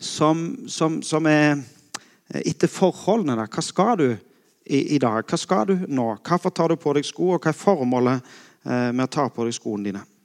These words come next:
Dere kommer gjerne på han, han kenyaneren, eh, som heter Eliud Kipchoge, heter han visst nok. Han, eh, s-, han, eh, for noen veker siden, så skulle han gjøre et rekordforsøk, eller han gjorde et rekordforsøk, og klarte det for så vidt også, da,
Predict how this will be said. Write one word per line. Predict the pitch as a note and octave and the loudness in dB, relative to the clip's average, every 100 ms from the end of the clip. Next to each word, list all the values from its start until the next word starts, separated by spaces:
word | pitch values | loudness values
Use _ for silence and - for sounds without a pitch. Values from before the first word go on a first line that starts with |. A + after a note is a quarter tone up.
| _ _ _ _ _ - - - - - | _ _ _ _ _ -18 -18 -20 -20 -2
Dere | D3+ | 0
kommer | F#3 G3 F#3 | 4 6 6
gjerne | F#3 F3+ | 4 4
på | F3+ F3 | 4 6
han, | F3 E3+ - | 4 2 0
han | E3 E3+ | -2 2
kenyaneren, | F3 D#3+ F#3 F#3 B2+ A#2+ G#2 - _ _ _ _ _ _ - | 4 6 6 4 2 0 -2 -12 _ _ _ _ _ _ -10
eh, | B2 A#2 | -6 -2
som | C3+ D3 | 2 0
heter | C#3+ D#3+ - | 0 -6 2
Eliud | D3+ D3+ D3+ D#3 D3+ - | 4 6 6 6 4 2
Kipchoge, | E3+ D#3+ - - F#3+ G3 C#3+ B2 | 2 2 -2 2 2 4 2 2
heter | B2 B2+ | 2 0
han | A#2+ | 0
visst | A#2 B2+ | -2 -4
nok. | - - - - - - - | -8 -14 -18 -20 -20 -20 -2
Han, | C#3+ E3 E3+ | 2 4 6
eh, | E3 D#3+ - | 6 6 2
s-, | - - - D3 | -8 -10 -6 2
han, | D#3 D#3+ | 4 4
eh, | D#3 D3 B2+ | 2 2 2
for | D#3 | 2
noen | D3+ D3 D3 D#3 | 2 2 2 2
veker | D#3 C#3+ C#3+ E3+ | 4 4 2 2
siden, | G#3 B3+ - - - | 4 4 -2 -20 -20
så | - E3 | -6 -6
skulle | - D#3+ D3+ | -2 0 4
han | D#3+ | 6
gjøre | D#3+ C#3+ | 6 4
et | D3 D#3+ | 2 0
rekordforsøk, | - F3+ A3 - C#3 B2 B2+ A#2 | 4 4 4 2 0 0 -2 0
eller | C#3+ D#3+ | 2 4
han | |
gjorde | G3 D3+ D#3 | 6 6 6
et | A3+ G#3 | 2 2
rekordforsøk, | E3 C#3 - B2+ B2 - C3+ | 4 4 2 0 0 0 0
og | |
klarte | F#3 C#3+ - - | 4 4 4 -2
det | - | 0
for | C#3+ | 0
så | C#3 | 0
vidt | C3+ | 2
også, | F#3+ D#3+ | 2 2
da, | A#2+ | 0